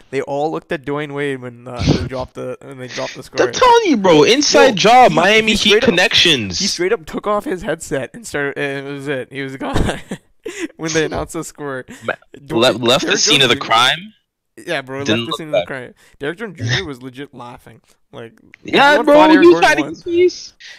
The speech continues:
Speaker 2: He was like, "Oh, I didn't win that. No, sirree, I didn't win that. I didn't deserve to win that one."
Speaker 1: Nah,
Speaker 2: Yeah, no,
Speaker 1: man.
Speaker 2: I, that was dope, but those are some dope, dope dunks. I really like them.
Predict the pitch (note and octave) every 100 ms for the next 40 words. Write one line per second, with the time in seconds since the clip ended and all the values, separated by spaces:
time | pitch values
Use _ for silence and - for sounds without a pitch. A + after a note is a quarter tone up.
0 | _ D4+ C#4 C4+ A3 A3 A3+ A3 A#3+ B3
1 | G3 G3 F#3+ D3+ G#2+ F#2+ C3 F3+ B3 A#3+
2 | A#3+ - G3+ G#3 G#3+ G3 D#3 C3 E3 D#3+
3 | D#3+ B2+ G#2+ B1+ F#2 C#3+ C3+ C3 C#3 C3+
4 | C3+ C3 B2+ C3 A#2+ A2 G2+ F2 F#2 _
5 | _ B2 A2+ F2+ F2 E2+ F2+ F2+ - _
6 | _ _ _ _ _ A#2 D3 A2 A2+ G#2+
7 | G2 B2 C3+ A#2 - F2 E2 _ _ -
8 | G#2 G2+ G2+ F2 F#2 F#2 D2 - F2+ D#2+
9 | - - G2 G2+ G2+ G2 F#2+ F#2 - F#2+
10 | F#2 F2+ F2 F#2+